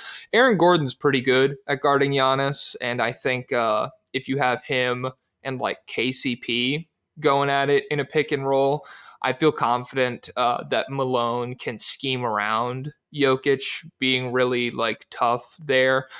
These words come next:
I think Porzingis is harder because it would just be, like, the straight up matchup, and, uh, he would just be on him the whole time. But I don't know. Jokic isn't, like, the most insane rim protector to begin with, so, like, losing him in that aspect defensively,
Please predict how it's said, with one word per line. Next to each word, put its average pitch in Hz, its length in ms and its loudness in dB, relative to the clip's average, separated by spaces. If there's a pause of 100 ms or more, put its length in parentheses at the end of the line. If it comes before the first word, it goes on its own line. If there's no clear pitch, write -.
I - 80 0
think 190 200 4
Porzingis 151 580 2
is 139 100 -6
harder 135 600 2
because 131 260 -2
it 123 100 -2
would 123 120 -6
just - 180 -4
be, 131 80 0
like, 117 200 -4
the 123 60 -12
straight 117 320 -2
up 117 160 -2
matchup, 104 520 -4 (480)
and, 120 600 -4 (380)
uh, 131 400 2 (400)
he 143 140 0
would 135 180 0
just 131 160 -4
be 135 100 0
on 127 180 2
him 127 100 -4
the 123 80 -2
whole 127 220 -2
time. 127 440 -2
But 127 240 0 (240)
I 247 80 2
don't 226 100 6
know. 131 200 0 (280)
Jokic 214 360 4
isn't, 190 180 2
like, 135 260 0
the 135 80 0
most 131 280 0
insane 127 400 -4
rim 123 180 -2
protector 135 560 -2
to 143 280 -4
begin 120 560 -6
with, 214 500 0
so, 147 380 0
like, 123 260 -2
losing 147 440 0
him 127 320 -2
in 120 160 -4
that 98 200 -2
aspect 110 640 -4
defensively, 120 1000 -6